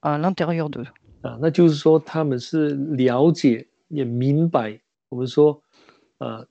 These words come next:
Speaker 2: 真先知所讲的话。
Speaker 1: Autrement dit, ils ont, euh, compris ce que le vrai prophète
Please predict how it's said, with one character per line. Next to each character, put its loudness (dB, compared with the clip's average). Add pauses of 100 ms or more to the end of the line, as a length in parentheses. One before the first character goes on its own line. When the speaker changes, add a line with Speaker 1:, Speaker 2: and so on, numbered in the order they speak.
Speaker 2:
真 2
先 2
知 -2
所 -6
讲 -14
的 -12
话。 -12 (720)
Speaker 1:
Autrement 0
dit, -2
ils -4
ont, 2
euh, 4 (140)
compris 0 (360)
ce 0
que 2
le 4
vrai 2
prophète -2